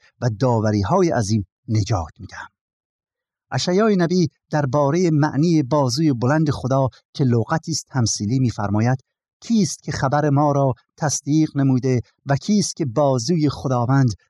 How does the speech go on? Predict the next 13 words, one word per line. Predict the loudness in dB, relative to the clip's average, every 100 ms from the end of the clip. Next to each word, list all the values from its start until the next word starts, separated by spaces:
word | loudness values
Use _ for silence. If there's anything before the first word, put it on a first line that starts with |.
| -6
بر | -2 -2
او | 0 0 -2 _ -2
منکشف | 0 0 -4 -2 -2
شده | -4 -6 -4
باشد؟" | -4 -6 -8 -14 -20 _ _ _ _ _ _ _ _
خدا | -4 0 2 2 0 -4 _ -8
عمل | -2 2 4
رهایی | 2 0 0 2 2 2 0 0
انسانها | -2 -2 0 2 2 2 2
را | 2
از | 0 -2
گناه | 0 2 2 0 _ _
در | -6